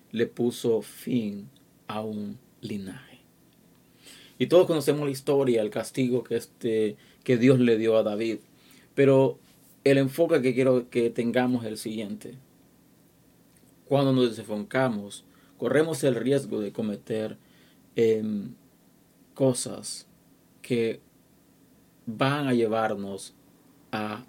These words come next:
tener consecuencias graves. Por eso debemos de aprender a estar enfocados, tener, eh, la precaución en cuando nos sentimos confiados.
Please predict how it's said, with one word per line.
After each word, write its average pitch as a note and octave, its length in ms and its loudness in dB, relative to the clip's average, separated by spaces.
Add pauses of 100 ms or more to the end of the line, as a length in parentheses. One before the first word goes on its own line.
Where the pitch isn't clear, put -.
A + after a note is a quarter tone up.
tener G#2+ 320 -4
consecuencias G#2+ 960 -8 (180)
graves. - 460 -14 (800)
Por D#3 160 8
eso E3+ 280 6
debemos C3 280 6
de C3+ 60 6
aprender A2+ 600 2
a A2 60 0
estar - 580 -8 (120)
enfocados, A2 880 -10
tener, G#2+ 580 -6 (560)
eh, A#2 160 2
la A2 160 -4
precaución A2+ 1000 -2 (380)
en G#2+ 440 -8 (640)
cuando C3 180 0
nos B2 80 0
sentimos A2 360 -8
confiados. - 720 -16